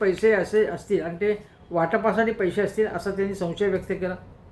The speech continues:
हाच संशय मला वाटतं संजय राऊतांनी, अ, आणि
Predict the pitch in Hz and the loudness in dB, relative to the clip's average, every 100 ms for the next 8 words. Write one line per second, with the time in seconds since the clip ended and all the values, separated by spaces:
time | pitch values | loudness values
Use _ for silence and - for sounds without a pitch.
0 | - - - - - - - - - 202 | -20 -20 -20 -20 -20 -20 -20 -20 -2 4
1 | 247 - 247 226 240 240 233 226 - - | 4 6 6 6 4 0 0 -8 -18 -20
2 | - - 196 202 208 214 202 - - - | -16 -4 0 0 2 2 2 -2 -10 -20
3 | - - 185 202 196 165 170 208 220 220 | -8 -2 4 6 6 4 2 2 4 2
4 | 202 - - - - - 175 165 156 147 | 0 -8 -20 -20 -18 -6 -4 -2 -4 -8
5 | - - - 170 180 185 170 | -12 -20 -4 2 4 4 2